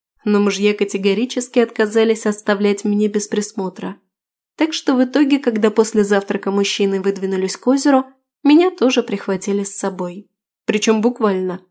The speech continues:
Джей понёс на руках, заявляя, что не спустит с родной жены глаз.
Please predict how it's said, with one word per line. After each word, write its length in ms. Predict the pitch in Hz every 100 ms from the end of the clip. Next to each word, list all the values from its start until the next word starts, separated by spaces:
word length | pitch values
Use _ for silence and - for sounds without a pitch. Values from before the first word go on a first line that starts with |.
| _ _ _
Джей 240 | 220 202 220
понёс 380 | 220 214 208 214
на 100 | 208
руках, 340 | 202 262 233
заявляя, 520 | 202 208 196 208 247
что 200 | 247 -
не 120 | 220
спустит 560 | 214 - 240 254 - 285
с 60 | -
родной 360 | 240 208 208
жены 300 | 208 196 208
глаз. 460 | 202 190 180 175